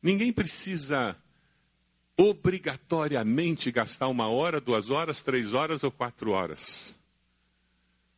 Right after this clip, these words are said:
O que nós precisamos é caminhar com Deus e deixar o Espírito de Deus nos conduzir. E se Ele quiser que a gente fique duas, três horas, nós devemos ficar.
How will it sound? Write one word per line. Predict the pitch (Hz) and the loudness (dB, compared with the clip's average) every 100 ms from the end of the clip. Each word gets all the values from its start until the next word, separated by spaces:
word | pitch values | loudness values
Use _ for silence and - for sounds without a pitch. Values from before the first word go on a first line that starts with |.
| _ _ _ _ _ _ | _ _ _ _ _ _
O | - | -4
que | - | 0
nós | 135 147 | 2 0
precisamos | 139 - 113 104 135 135 | -4 -4 -6 -4 -2 -2
é | 123 | -4
caminhar | - 135 117 110 127 127 | -4 -2 0 2 0 -2
com | 104 | -2
Deus | 90 85 - - - - - _ _ _ _ _ _ _ | 0 -2 -4 -10 -10 -12 -16 _ _ _ _ _ _ _
e | 117 | -2
deixar | 120 117 131 | 0 0 0
o | 131 | -2
Espírito | 107 - - 190 175 156 - 110 | -2 -4 -4 -4 -4 -6 -8 -10
de | 107 | -10
Deus | - 160 185 185 131 | 0 4 4 2 2
nos | 139 - | -2 -2
conduzir. | - 143 131 110 95 104 139 151 113 | -2 -2 0 -2 -4 -2 0 2 2
E | 110 | -2
se | - 160 | -2 -4
Ele | 151 | -6
quiser | - 104 131 143 | -4 -2 0 0
que | - | -2
a | 113 | -4
gente | 117 - | -4 -6
fique | - 120 - 101 | -12 -12 -10 -10
duas, | 92 135 185 - | -2 0 0 -2
três | 120 107 95 | 0 0 0
horas, | 120 160 156 | -2 -2 -2
nós | 147 | -2
devemos | 127 98 101 98 - | 0 -2 -4 -6 -8
ficar. | 82 - 71 | -10 -10 -14